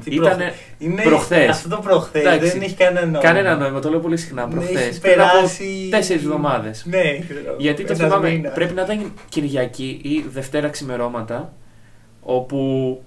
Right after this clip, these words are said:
Speaker 2: ξυπνάω να δω, ε, αν θα προκριθώ στα play-off του
Speaker 1: Α,
Speaker 2: Fantasy
Speaker 1: οκ. Και βλέπω
Speaker 2: και ήταν ένα παιχνίδι. Και ήταν το τελευταίο παιχνίδι της βραδιάς. Και νομίζω έπαιζε κάποιος ο οποίος με ενδιέφερε. Τώρα δεν θυμάμαι ποιος.
Speaker 1: Με
Speaker 2: Και
Speaker 1: τους Raptors.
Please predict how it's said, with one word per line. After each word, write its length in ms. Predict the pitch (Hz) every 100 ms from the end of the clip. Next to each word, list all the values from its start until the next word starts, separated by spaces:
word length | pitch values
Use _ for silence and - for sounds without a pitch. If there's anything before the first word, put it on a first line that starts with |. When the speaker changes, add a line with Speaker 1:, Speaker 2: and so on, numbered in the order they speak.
| -
Speaker 2:
ξυπνάω 640 | - - 131 143 151 175 185
να 140 | 151
δω, 520 | 139 160 156 131 120 - - - - - -
ε, 460 | 131 127 123 123 -
αν 220 | 135 165
θα 100 | 175
προκριθώ 380 | 156 160 135 -
στα 160 | 156 143
play-off 220 | 143 147
του 180 | 135 135
Speaker 1:
Α, 160 | 135 123
Speaker 2:
Fantasy 80 | 131
Speaker 1:
οκ. 60 | 127 123 117 107
Και 0 | - -
βλέπω 200 | 165 160
Speaker 2:
και 80 | 156
ήταν 280 | 156 190 185
ένα 180 | 185 190
παιχνίδι. 760 | 170 - 175 175 165 147 143 - - 226 185
Και 120 | - 202
ήταν 300 | 226 220 196
το 100 | 196
τελευταίο 300 | 196 180 196
παιχνίδι 260 | 202 214 196
της 120 | 190
βραδιάς. 420 | 185 175 180 147
Και 100 | 165
νομίζω 240 | 165 196
έπαιζε 240 | 220 233 233
κάποιος 280 | 233 233 233
ο 40 |
οποίος 160 | 220 208
με 80 |
ενδιέφερε. 420 | 208 175 143 127 131
Τώρα 200 | 175 165
δεν 100 | 147
θυμάμαι 280 | 131 110
ποιος. 440 | 107 120 175 - - - - - - - -
Speaker 1:
Με 80 | -
Speaker 2:
Και 220 | 285 277 277 269 269 -
Speaker 1:
τους 100 | 123
Raptors. 180 | -